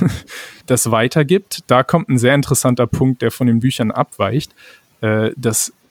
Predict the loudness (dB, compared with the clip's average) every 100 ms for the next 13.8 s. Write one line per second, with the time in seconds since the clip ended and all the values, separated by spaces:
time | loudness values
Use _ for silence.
0 | _ -4 -2 -2 0 -2 -2 0 0 0
1 | -4 0 2 4 2 2 2 0 -2 0
2 | 0 -2 -2 0 2 0 0 2 2 2
3 | 2 0 -2 -4 -4 -2 0 0 0 -2
4 | -4 0 2 4 4 2 0 -2 0 -2
5 | -8 _ -2 0 2 2 2 0 -2 -4
6 | -4 -2 0 -2 -2 -4 -2 -2 -2 -4
7 | -2 0 2 0 -2 0 -2 -4 -4 -2
8 | -4 -4 -6 -6 -6 -4 -6 -4 -4 -2
9 | 0 0 -4 -18 _ _ _ -4 0 0
10 | -2 -2 -4 0 -2 0 0 0 0 0
11 | -2 -2 0 0 0 -4 _ -4 -2 -2
12 | 0 0 2 0 0 -2 -2 -2 -2 0
13 | -2 -2 -2 -2 2 2 0 -4